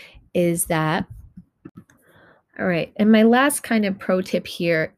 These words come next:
is the key to helping your kids have a strong Muslim identity. And, and I, again, I've talked about these things before in the past, but,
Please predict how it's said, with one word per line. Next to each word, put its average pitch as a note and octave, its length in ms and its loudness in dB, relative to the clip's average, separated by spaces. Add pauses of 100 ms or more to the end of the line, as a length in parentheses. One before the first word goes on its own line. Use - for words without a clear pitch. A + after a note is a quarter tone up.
is D#3+ 420 0 (380)
the F#3+ 180 2
key D4 680 2
to A3+ 180 -2
helping G3 340 -2
your F3+ 100 -4
kids - 220 -6
have E3 140 -4
a D#3+ 60 -6
strong D#3 400 -6 (200)
Muslim F3+ 400 -2
identity. E3 560 0 (400)
And, F3+ 340 0
and F3+ 120 -2
I, E3+ 160 -4
again, F3+ 200 -2
I've D3+ 120 -4
talked E3+ 180 -6
about F#3 160 -4
these F#3 160 -6
things F3+ 140 -4
before E3 240 -8
in D3+ 80 -6
the D3+ 60 -8
past, - 340 -4
but, D3 180 -4